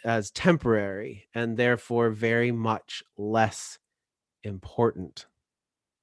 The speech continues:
Non-dualism brings those things back together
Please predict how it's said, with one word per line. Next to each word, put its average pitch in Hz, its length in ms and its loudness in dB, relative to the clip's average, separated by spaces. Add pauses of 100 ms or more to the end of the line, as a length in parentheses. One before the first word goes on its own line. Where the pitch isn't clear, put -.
(400)
Non-dualism 110 1120 4 (400)
brings 131 440 4
those 120 540 2
things 110 480 -2
back 110 520 -4
together 104 640 -4